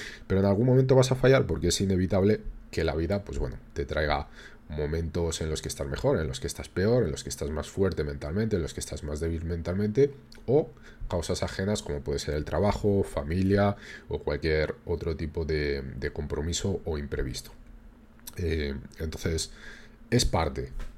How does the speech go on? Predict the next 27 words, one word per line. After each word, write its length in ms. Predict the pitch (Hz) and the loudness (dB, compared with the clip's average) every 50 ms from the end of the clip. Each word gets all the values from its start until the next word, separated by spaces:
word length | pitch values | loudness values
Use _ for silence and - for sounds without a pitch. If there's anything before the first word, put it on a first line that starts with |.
| - - - | -14 -10 -4
Tenemos 340 | - 85 82 90 101 - - | -2 0 0 0 0 0 2
que 80 | 107 | 2
asumir 360 | 98 - - 90 95 98 98 | 2 2 2 2 4 4 4
que 80 | 92 92 | 4 2
a 40 | 85 | 2
la 100 | 87 82 | 4 2
hora 160 | 82 90 90 | 2 2 2
de 120 | 90 85 | 0 0
crear 260 | - - 87 85 85 90 | -2 0 2 2 2 4
hábitos, 500 | 90 92 92 85 98 92 101 - - - - - - - - - - - - - | 4 2 2 2 2 0 0 -2 -4 -10 -16 -20 -20 -20 -20 -20 -18 -14 -10 -6
eh, 540 | 76 73 71 69 69 69 67 65 65 65 - - - - - - - - | -4 -2 -2 -2 -2 -2 -2 -4 -6 -8 -10 -14 -18 -20 -20 -16 -8 -4
es 140 | 87 82 | -4 -2
parte 320 | - - 101 90 82 87 85 | 0 0 0 0 2 2 2
del 160 | 85 82 78 | 2 2 2
camino 380 | - 80 87 87 85 90 92 85 | 0 0 0 2 2 2 0 0
que 120 | - 87 | 0 -2
en 60 | 76 | -2
algún 200 | 76 65 76 76 | -2 -2 -2 -2
momento 340 | 76 78 82 80 78 85 85 | 0 0 0 0 0 0 0
nos 140 | 80 76 76 | 0 0 0
lo 120 | 73 69 | -2 -2
vamos 320 | 76 78 76 78 76 - 78 | -2 -2 -2 -2 -2 -4 -4
a 40 | |
saltar, 360 | - - 82 78 - 82 82 80 | -4 -4 -4 -2 -2 -2 0 0
que 80 | 82 | 0
en 60 | 76 | -2
algún 320 | 71 - - 78 73 71 | -2 -2 -4 -4 -4 -4